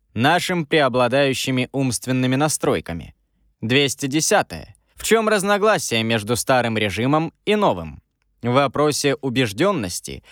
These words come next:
в природе Вселенной. Старый режим пытается держаться за фаталистическую доктрину о божественном выборе.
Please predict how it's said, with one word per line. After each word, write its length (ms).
в 80
природе 460
Вселенной. 680
Старый 480
режим 360
пытается 520
держаться 720
за 180
фаталистическую 1000
доктрину 720
о 100
божественном 720
выборе. 460